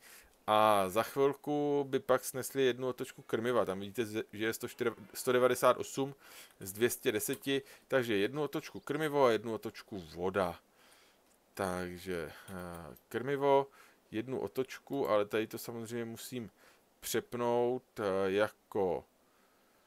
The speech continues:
tak, a tady bude kravín, nakládka, krmení,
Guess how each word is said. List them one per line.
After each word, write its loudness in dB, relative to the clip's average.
tak, -2
a -8
tady -2
bude -2
kravín, -2
nakládka, -2
krmení, -4